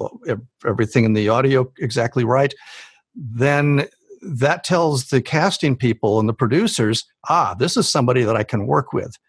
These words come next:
because I can direct them. They will follow my instructions to get the performance to where I want it to be." The person who does not follow those instructions,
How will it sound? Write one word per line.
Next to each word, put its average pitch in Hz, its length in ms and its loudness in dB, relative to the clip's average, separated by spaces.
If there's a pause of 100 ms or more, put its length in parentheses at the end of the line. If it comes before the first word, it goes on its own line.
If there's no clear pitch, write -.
(300)
because 120 300 2
I 123 100 4
can 123 200 0
direct 123 420 0
them. 98 200 -4
They 123 180 2
will 147 160 0
follow 131 340 2
my 117 180 2
instructions 110 760 -2
to - 120 -4
get 120 260 0 (440)
the 165 80 0
performance 127 580 0
to - 120 -4
where 113 240 2
I 110 80 2
want 104 240 -2
it 101 120 -8
to 120 80 -4
be." 147 300 0 (220)
The 131 80 0
person 165 460 0
who 139 300 2
does 123 280 -2
not 127 240 0
follow 143 320 0
those 120 220 0
instructions, 123 920 -2